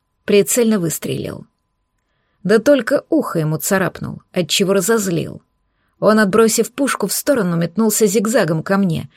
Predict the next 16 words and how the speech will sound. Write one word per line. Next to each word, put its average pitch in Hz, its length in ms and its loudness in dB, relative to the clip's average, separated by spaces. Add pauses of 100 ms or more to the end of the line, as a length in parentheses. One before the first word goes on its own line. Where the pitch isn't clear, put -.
(180)
на - 80 -2
ходу 208 260 2
вытаскивая 220 460 0
из 233 100 -2
кармана 170 420 -2
нож. 185 540 -2 (800)
Здесь 226 300 2
было 269 200 2
тесно 277 360 -2
для 160 120 0
маневров. 160 640 -6 (320)
Я 277 160 0
попятился, 208 540 0
намереваясь 208 440 0
выскочить 208 460 -2
наружу. 190 480 -4